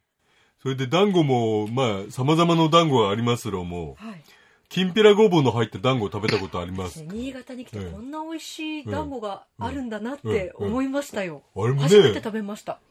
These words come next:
Speaker 1: あれも新潟県でもない、ね、地域あんだいね。で、きんぴらごぼうが入ってるもんだから、まあ、きんぴら団子という人もいますろも。
Speaker 2: はい。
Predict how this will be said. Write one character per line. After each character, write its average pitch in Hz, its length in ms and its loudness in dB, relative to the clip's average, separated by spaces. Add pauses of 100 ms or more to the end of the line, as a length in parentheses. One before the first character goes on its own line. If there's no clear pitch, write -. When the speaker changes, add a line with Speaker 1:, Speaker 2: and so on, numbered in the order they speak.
(140)
Speaker 1:
あ 127 60 -8
れ 143 60 -2
も 180 320 0
新 185 160 -2
潟 196 240 4
県 151 160 -2
で 123 60 -2
も 113 100 -6
な 151 160 -2
い、 175 120 -8 (160)
ね、 156 220 -4
地 135 140 -8
域 117 160 -6
あ 127 100 0
ん 123 80 -4
だ 104 80 -6
い 85 80 -12
ね。 139 320 4 (180)
で、 143 440 -2
き 202 120 -6
ん 202 120 -4
ぴ 226 100 2
ら 220 80 6
ご 226 140 0
ぼ 208 100 2
う - 20 2
が 147 120 0
入 156 140 0
っ - 20 -
て 147 120 -4
る 131 100 0
も 135 120 -2
ん 139 80 -4
だ 107 140 -2
か 147 160 -2
ら、 98 300 -2 (220)
ま 139 100 -6
あ、 - 20 -12
き 175 180 -8
ん 170 80 -6
ぴ 190 100 -4
ら 185 140 0
団 190 180 0
子 143 120 -4
と 123 100 -8
い 123 140 -4
う - 20 -4
人 143 160 -8
も 127 160 -4
い 110 80 -6
ま 151 180 -2
す 147 140 -10
ろ 110 140 -6
も。 92 340 -10
Speaker 2:
は 214 160 -14
い。 139 80 -20